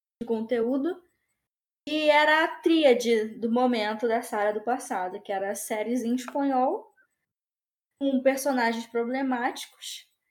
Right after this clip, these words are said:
e que falava de comida. Então, era Food Love, que eu acho que eu não falei o nome da série.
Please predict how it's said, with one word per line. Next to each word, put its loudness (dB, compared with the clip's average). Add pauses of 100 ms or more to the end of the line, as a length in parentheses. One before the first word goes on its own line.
(400)
e -4
que 0
falava 2
de -6
comida. -4 (180)
Então, -4 (840)
era -2 (220)
Food -2
Love, -2 (160)
que 2
eu 8
acho 4
que -4
eu 0
não 2
falei -2
o -2
nome 2
da -2
série. -10